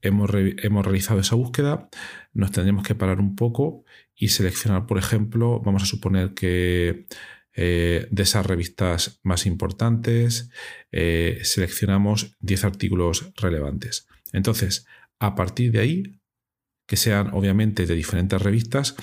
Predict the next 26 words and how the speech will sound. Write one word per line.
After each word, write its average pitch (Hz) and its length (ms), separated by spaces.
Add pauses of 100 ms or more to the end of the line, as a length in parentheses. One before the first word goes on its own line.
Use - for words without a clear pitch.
(320)
para 82 180
no 90 80
estar 98 240
un 98 160
poco, 92 800
eh, 87 500
demasiado 92 1000 (600)
predispuestos 95 1000 (160)
al 85 400
esquema 95 400
que 87 100
es 82 140
utilizar 92 380
una 87 100
única 90 240 (120)
revista, 117 500 (400)
pero 98 120
entonces 98 300
ahí 101 240 (300)
nos 95 180
fijaríamos, 113 800 (340)
cogeríamos 104 460
esos 101 160
diez 95 160
artículos 117 680 (500)
y 123 360